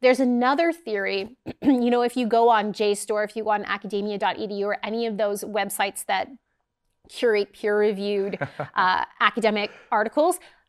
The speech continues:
Speaker 1: so many will pop up.
Speaker 2: Yeah.
Speaker 1: So many will pop up. And it's actually really fun to kind of read through them. But there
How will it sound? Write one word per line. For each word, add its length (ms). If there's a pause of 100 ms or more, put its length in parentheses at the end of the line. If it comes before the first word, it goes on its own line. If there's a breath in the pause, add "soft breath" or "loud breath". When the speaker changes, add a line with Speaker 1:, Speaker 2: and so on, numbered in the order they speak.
(120)
Speaker 1:
so 480
many 340
will 160
pop 280
up. 140
Speaker 2:
Yeah. 180 (320)
Speaker 1:
So 380
many 240
will 140
pop 240
up. 120
And 100
it's 120
actually 240
really 200
fun 400 (240)
to 80
kind 180
of 120
read 260
through 180
them. 220 (280 loud breath)
But 120
there 220